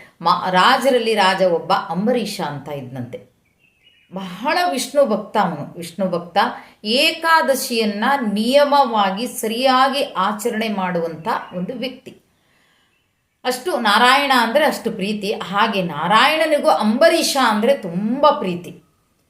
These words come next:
ಯಾಕಂದ್ರೆ ಅವನು, ಅವನು ಏಕಾದಶಿಯನ್ನ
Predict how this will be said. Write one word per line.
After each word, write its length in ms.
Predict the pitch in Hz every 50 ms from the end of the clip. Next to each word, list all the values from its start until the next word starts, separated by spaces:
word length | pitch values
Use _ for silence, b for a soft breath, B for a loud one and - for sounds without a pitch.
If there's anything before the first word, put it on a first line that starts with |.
| _ _ _ _ _ _ _ _ _ _ -
ಯಾಕಂದ್ರೆ 520 | 220 240 269 269 311 302 302 277 226 208 254
ಅವನು, 300 | 269 226 247 247 240 233
ಅವನು 200 | 208 208 208 208
ಏಕಾದಶಿಯನ್ನ 920 | 202 214 233 233 - 277 285 285 262 254 254 - 247 220 196 175 170 165